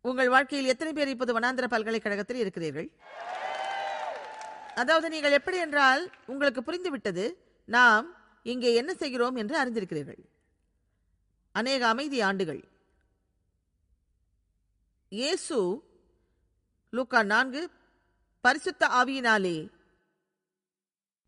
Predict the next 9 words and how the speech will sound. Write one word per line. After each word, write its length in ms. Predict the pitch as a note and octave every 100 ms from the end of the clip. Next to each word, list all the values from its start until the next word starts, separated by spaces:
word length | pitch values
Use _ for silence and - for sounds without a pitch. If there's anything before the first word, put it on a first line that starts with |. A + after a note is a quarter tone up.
| _
நிறைந்தவராய் 840 | G#3 B3 D4+ F#4 E4+ C#4+ A#3+ G3 F#3+ - -
யோர்தானை 580 | G#3+ D4 D#4+ F4 E4+ D#4+
விட்டு 260 | C#4+ D4 C4+
திரும்பி, 460 | - C4+ B3 G3+ F3 F3+ C4 _ _ _ _ _ _ _
ஆவியானவராலே 1300 | A3 C4 F4 F4+ E4+ D4+ D4+ D4+ C#4 B3 A#3 G#3+ F#3+ A3+ E4 - _ -
வனாந்திரத்திற்கு 920 | G#3 B3 D4+ F4 E4+ D#4+ - D4 C4+ C#4
கொண்டு 360 | - C#4+ D4 D#4
போகப்பட்டு. 920 | C#4 C#4 C4+ C4+ C4 - A3 F#3 - E3+ - - _ _ _ _ _ -
<laughs> 260 | F#3 -